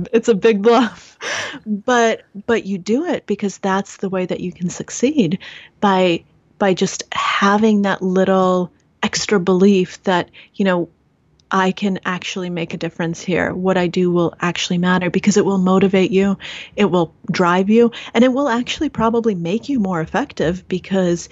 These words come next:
in things like poker, perception is reality oftentimes. You know, people, people often say, "Fake it till you make it." And it's a cliche for a reason. There's actually a,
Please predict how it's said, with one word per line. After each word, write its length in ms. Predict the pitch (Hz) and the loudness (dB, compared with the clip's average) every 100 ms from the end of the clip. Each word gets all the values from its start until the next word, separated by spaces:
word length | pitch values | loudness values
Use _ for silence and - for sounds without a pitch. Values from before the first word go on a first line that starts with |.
| - - - | -18 -18 2
in 200 | 226 233 | 4 6
things 340 | - 247 233 | 4 0 0
like 220 | 202 165 - | 0 -2 0
poker, 560 | 233 285 214 185 - 76 - - _ | 0 2 2 0 -2 -8 -16 -20 _
perception 580 | - 220 - - - 294 | -4 -2 0 0 0 0
is 160 | 302 196 | 0 0
reality 640 | 170 175 294 320 143 - - | 0 0 2 2 0 0 -2
oftentimes. 840 | 180 160 160 180 110 190 - - - - - - | -2 -2 -2 -2 0 -2 -4 -12 -20 -20 -8 0
You 100 | 196 | 2
know, 140 | 180 | 2
people, 400 | 233 233 247 240 | 2 2 2 2
people 320 | 240 240 269 | 0 -6 -2
often 240 | 233 240 214 | -2 0 0
say, 220 | 240 220 | 2 0
"Fake 280 | - 196 202 | 0 -4 -4
it 100 | 208 | -6
till 160 | 214 | -4
you 120 | 190 170 | -4 -4
make 260 | 175 262 | -2 0
it." 220 | 185 165 - _ _ - - - _ _ _ - | -2 -2 -8 _ _ -14 -14 -20 _ _ _ -4
And 120 | 202 | 0
it's 140 | 202 | 0
a 40 | 220 | 0
cliche 420 | 220 208 - 220 | -2 -2 2 0
for 260 | - 226 185 | 0 -2 0
a 60 | |
reason. 420 | 170 226 277 - | 0 0 -2 -2
There's 200 | 156 180 190 | 0 0 0
actually 380 | 196 - 285 | -2 -2 0
a, 100 | 247 | 0